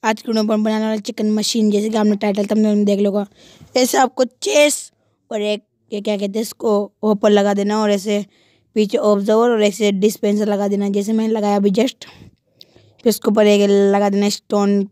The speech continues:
प्लैंक, क्या कहते हैं यार इसको, मैं भूल जाता हूँ, क्या कहते हैं, याद आने दो। तब से पहले अपन ये कर लेते ऊपर, स्टोन स्लैब लगा लिया अपन ने, ठीक है।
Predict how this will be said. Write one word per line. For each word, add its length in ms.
प्लैंक, 320
क्या 120
कहते 220
हैं 80
यार 160
इसको, 300
मैं 160
भूल 160
जाता 160
हूँ, 120
क्या 100
कहते 260
हैं, 80
याद 140
आने 160
दो। 180
तब 140
से 100
पहले 280
अपन 260
ये 80
कर 140
लेते 180
ऊपर, 340
स्टोन 280
स्लैब 320
लगा 200
लिया 160
अपन 220
ने, 200
ठीक 200
है। 140